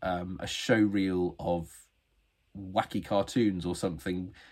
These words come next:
for twenty minutes before I then need to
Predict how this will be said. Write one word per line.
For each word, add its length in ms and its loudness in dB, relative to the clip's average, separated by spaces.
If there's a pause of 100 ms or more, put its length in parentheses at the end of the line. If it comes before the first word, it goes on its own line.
(120)
for 560 2
twenty 340 4
minutes 380 0
before 460 2
I 80 6
then 220 0
need 240 -2
to 280 0